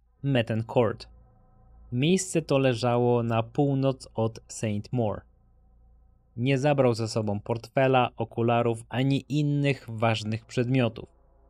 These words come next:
Pomimo tego żaden z przyjaciół nie zauważył, aby z Gimendem było coś nie tak.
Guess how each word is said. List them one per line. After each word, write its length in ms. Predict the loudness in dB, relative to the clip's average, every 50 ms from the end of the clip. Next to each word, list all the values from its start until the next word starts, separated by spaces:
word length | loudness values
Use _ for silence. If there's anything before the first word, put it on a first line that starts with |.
| _ _
Pomimo 380 | -2 2 2 4 4 4 2 2
tego 560 | 2 2 2 2 4 4 2 2 2 0 0
żaden 340 | 0 2 2 2 2 0 -2
z 80 | -4
przyjaciół 520 | -8 -8 -2 0 0 0 0 0 -2 -2 -2
nie 220 | 0 -2 -2 -2
zauważył, 800 | 0 0 2 2 2 0 0 0 2 2 2 2 0 -2 -2 -2 -2
aby 340 | -4 -2 2 2 2 2
z 120 | 2 -2 -6
Gimendem 720 | -6 -4 -2 0 0 0 0 0 0 0 0 0 0 0
było 240 | 0 0 0 0 -2
coś 320 | -2 -4 -6 -6 -6 -8
nie 120 | -6 -6 -4
tak. 360 | -2 -2 -2 -2 -6 _ _